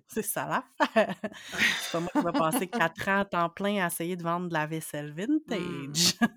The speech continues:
Speaker 1: <laughs>
Speaker 2: Puis parlant de temps, t'amènes un élément super intéressant parce que ça prend du temps faire ça, tu sais,
Speaker 1: Oui.
Speaker 2: ça prend de l'énergie émotionnelle, on en a parlé, mais faut que t'ailles le temps, tu sais, de declutter, mais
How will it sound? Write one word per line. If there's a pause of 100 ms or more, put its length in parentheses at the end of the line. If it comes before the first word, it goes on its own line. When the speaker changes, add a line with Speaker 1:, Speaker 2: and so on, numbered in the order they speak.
(120)
Speaker 1:
<laughs>
Speaker 2:
Puis
parlant
de
temps,
t'amènes
un
élément
super
intéressant
parce
que (840)
ça
prend
du
temps
faire
ça,
tu
sais,
Speaker 1:
Oui.
Speaker 2:
ça
prend
de
l'énergie (140)
émotionnelle,
on
en
a
parlé,
mais
faut
que
t'ailles
le
temps,
tu
sais,
de
declutter,
mais